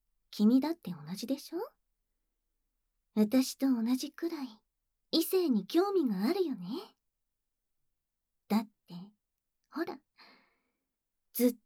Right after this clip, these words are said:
と胸とか太ももとか、チラチラ見てるじゃん。気づいてないと思った？いつも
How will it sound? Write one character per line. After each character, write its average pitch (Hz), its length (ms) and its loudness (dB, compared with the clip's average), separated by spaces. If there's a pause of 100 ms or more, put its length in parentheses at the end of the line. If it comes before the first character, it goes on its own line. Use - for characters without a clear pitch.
と 294 160 2
胸 277 320 6
と 339 160 -6
か - 400 -12
太 - 280 -6
も 262 260 4
も 269 60 -10
と 330 140 -10
か、 - 240 -20 (480)
チ - 180 -2
ラ 508 140 -2
チ - 120 -6
ラ 185 100 -6
見 180 180 -2
て - 100 2
る 554 140 0
じ 269 120 -8
ゃ - 20 -8
ん。 214 100 -14 (1500)
気 330 160 2
づ 370 160 2
い 392 100 -2
て 320 140 2
な 330 180 6
い 392 80 2
と 302 120 -6
思 262 260 4
っ - 20 -2
た？ - 220 -14 (1700)
い 254 140 2
つ - 140 -6
も 185 140 -4